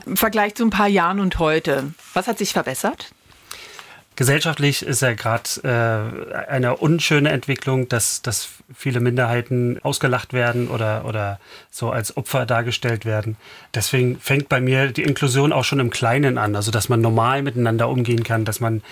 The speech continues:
Speaker 2: nicht, wenn man jemanden sieht, der, der offensichtliche Behinderung hat, dass man da einen Schritt zurückgeht, aus Angst, irgendwas falsch zu machen oder ihm irgendwie ein falsches Gefühl zu geben oder so, sondern dass man im Kleinen ganz normal miteinander umgehen kann. Gut, ich kann da leicht drüber sprechen, weil ich tagtäglich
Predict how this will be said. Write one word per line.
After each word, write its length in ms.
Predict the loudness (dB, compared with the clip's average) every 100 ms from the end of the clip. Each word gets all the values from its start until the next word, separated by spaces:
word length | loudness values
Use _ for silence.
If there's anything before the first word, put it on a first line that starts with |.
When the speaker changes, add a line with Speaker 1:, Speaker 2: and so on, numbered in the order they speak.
| -20 -6
Speaker 2:
nicht, 260 | -2 0 0
wenn 100 | 2
man 220 | 2 -2
jemanden 380 | -2 0 0 0
sieht, 380 | 0 -2 -4 -4
der, 300 | 0 0 0
der 220 | -2 -2
offensichtliche 540 | -2 -2 -2 -2 -2 0
Behinderung 440 | 0 2 0 0 -2
hat, 240 | -6 -4
dass 100 | -4
man 80 | 0
da 60 | 0
einen 100 | 0
Schritt 280 | 0 0
zurückgeht, 560 | 0 -2 -2 0 -2 0
aus 180 | -4 0
Angst, 320 | 0 0 0
irgendwas 240 | -2 -2
falsch 320 | 0 -2 -2 -2
zu 80 |
machen 440 | 0 0 0 -2 -2
oder 280 | -2 -2 -4 -10 -16 -16 -6
ihm 200 | 0 2
irgendwie 600 | 2 0 2 0 0 -2 -6
ein 80 | -8
falsches 360 | -2 -2 -2 -4
Gefühl 360 | -2 2 0
zu 160 | 0 -4
geben 300 | 0 0 0
oder 200 | -2 -2
so, 200 | -2 -6 -8 -20 -20 -12
sondern 280 | 0 0 2
dass 160 | 0
man 100 | 2
im 120 | 0 0
Kleinen 440 | 0 2 2 2
ganz 240 | 0 0
normal 240 | 0 2 2
miteinander 400 | 2 2 2 0
umgehen 320 | 0 0 0
kann. 240 | 0 -2
Gut, 160 | 0 -2
ich 100 | -2
kann 140 | 0
da 60 | 2
leicht 400 | 2 0 -4 -8
drüber 220 | -2 0 0
sprechen, 340 | 0 0 0
weil 160 | 0 -2
ich 80 |
tagtäglich 680 | -2 -4 0 -2 0 -2 -4